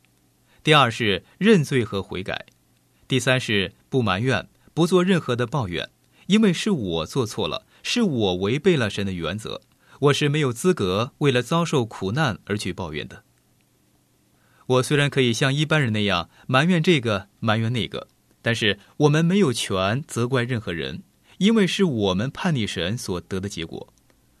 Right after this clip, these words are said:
我们不能够埋怨。只要是恭敬地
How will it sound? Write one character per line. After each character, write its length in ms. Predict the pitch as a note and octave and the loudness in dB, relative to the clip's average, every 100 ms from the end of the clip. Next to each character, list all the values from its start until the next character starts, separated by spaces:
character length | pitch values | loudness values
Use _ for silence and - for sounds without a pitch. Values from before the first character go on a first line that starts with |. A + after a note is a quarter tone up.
| - | -2
我 120 | A#2+ | 2
们 220 | A#2 A#2 | 2 0
不 160 | B2 D#3 | 0 0
能 120 | A2+ | 0
够 120 | F#2+ | -4
埋 160 | E2+ C2 | -6 -6
怨。 220 | E2 - - _ _ _ _ _ _ - | -8 -10 -12 _ _ _ _ _ _ -2
只 120 | C3+ | 4
要 100 | B2+ | 4
是 160 | A#2+ B2+ | 2 0
恭 240 | F3+ G3 | 4 4
敬 180 | G3 D#3+ | 4 4
地 280 | A2 F2+ | 2 0